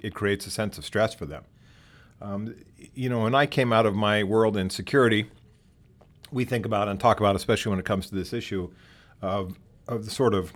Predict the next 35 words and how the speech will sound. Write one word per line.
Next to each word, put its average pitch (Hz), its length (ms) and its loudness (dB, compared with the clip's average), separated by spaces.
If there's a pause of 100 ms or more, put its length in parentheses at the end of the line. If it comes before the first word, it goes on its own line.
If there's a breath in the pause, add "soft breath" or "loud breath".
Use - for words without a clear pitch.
(760)
phrase 113 320 4
from 95 280 -2
law 107 120 4
enforcement 101 460 2
and 90 80 -4
from 90 140 -2
the 85 60 0
military, 104 440 2
which 90 220 -4
is 92 100 -4
"have 104 160 2
your 82 120 -2
head 98 260 -2
on 87 160 -10
a 87 40 -8
swivel." 104 400 -2 (520 loud breath)
And 90 220 -6
the, 92 220 -8
and 98 140 -10
the 95 40 -6
military 104 420 0
uses 90 320 -4
a 90 60 -8
phrase 90 340 -2
which 90 180 -6
says, 90 240 -4
"Watch 98 320 -2
your 82 160 -6
six," - 420 -2
which 92 180 -8
is 80 120 -10
the 90 100 -8
area 90 280 -4
behind 95 420 -8
you. 73 220 -12